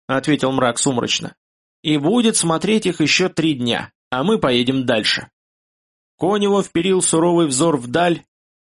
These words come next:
вздохнул и пошёл экономной рысью, рассчитанной на долгую дорогу.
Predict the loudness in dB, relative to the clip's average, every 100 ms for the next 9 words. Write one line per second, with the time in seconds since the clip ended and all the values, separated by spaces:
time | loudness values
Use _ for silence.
0 | -8 -2 0 0 0 0 0 -4 -2 -2
1 | 0 0 0 -2 0 0 0 0 0 -2
2 | -6 -10 -4 -2 0 -2 0 -2 -2 -2
3 | -2 0 0 -2 -2 0 -2 -4 -10